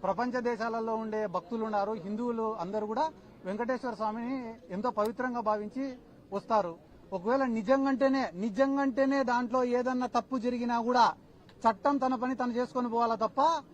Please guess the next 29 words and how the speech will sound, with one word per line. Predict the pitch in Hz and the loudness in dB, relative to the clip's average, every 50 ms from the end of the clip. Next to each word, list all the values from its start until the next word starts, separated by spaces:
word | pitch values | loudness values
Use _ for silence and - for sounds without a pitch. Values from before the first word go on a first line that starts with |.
| - - - | -20 -14 -6
రాష్ట్రానికి | - 175 190 233 294 285 - 285 277 285 277 262 254 | 0 4 4 6 4 4 2 2 2 2 2 2 0
పెద్ద | - 247 233 208 269 | -2 -4 0 2 2
దిక్కుగా | 262 262 254 - 262 220 262 262 | 2 2 -2 -4 -2 0 2 2
ముఖ్యమంత్రి | 262 240 233 - 262 262 269 269 226 254 233 | 4 2 0 0 0 0 0 0 -2 -2 -4
కుర్చీలో | 214 247 - 262 262 247 247 247 | -4 -6 -4 -2 0 2 2 2
ఉన్న | 247 247 - 233 | 2 0 -2 -2
చంద్రబాబు | 226 233 240 247 247 254 247 233 - | -2 0 0 2 4 4 2 2 2
నాయుడు | 240 233 233 220 214 | 0 0 0 2 4
గారు | 240 254 294 254 190 - - - - - - 185 | 4 6 6 4 2 0 -6 -16 -20 -14 -4 0
ఇన్నిసార్లు | 233 262 277 285 285 - - 240 254 294 285 277 | 4 4 6 6 4 2 2 2 2 4 4 2
ప్రెస్ | 208 240 240 233 - 226 | 2 2 0 0 2 0
మీట్ | 277 277 226 262 240 | 0 0 0 0 -2
పెట్టి | 240 - 269 262 | -2 -2 -2 0
దాంట్లో | 233 240 233 233 226 254 247 | 2 2 2 4 4 2 2
పందికొవ్వనో, | - 226 220 233 247 240 208 262 254 240 240 226 240 262 254 220 175 - - - - - - - | 4 4 4 4 2 2 2 4 4 4 4 4 4 4 4 4 2 0 -4 -12 -20 -20 -10 -2
లేకుంటే | 202 233 254 233 269 254 269 | 0 0 2 2 2 2 4
గాన | 247 254 254 254 | 4 4 4 4
బాత్రూంలు | - 214 226 247 233 254 269 262 262 | 6 6 6 6 4 2 2 4 4
కడిగే | 254 254 247 233 254 240 | 4 2 2 0 0 0
కెమికల్ | 240 233 247 233 254 254 240 | 0 0 0 2 0 0 0
ఉందనో, | 233 233 233 233 254 254 233 180 175 - - - - - - | 0 0 0 2 4 4 4 2 0 -4 -12 -20 -18 -14 -4
లేకుంటే | 180 226 269 262 254 277 269 269 | 0 2 2 2 4 2 2 4
గాన | 247 254 254 262 | 4 2 2 4
దాని | 226 240 240 247 | 4 4 6 6
యొక్క | 247 233 240 | 4 4 4
పవిత్రను | 233 226 220 233 262 - - 269 277 269 | 4 4 4 4 4 2 0 0 0 2
తగ్గించే | - 240 220 202 240 196 - 247 | 0 0 0 0 -4 -2 -2 -2
పని | 240 240 226 233 247 | 0 0 0 0 2
మాత్రం | 226 220 220 220 285 320 392 | 4 4 4 6 6 4 4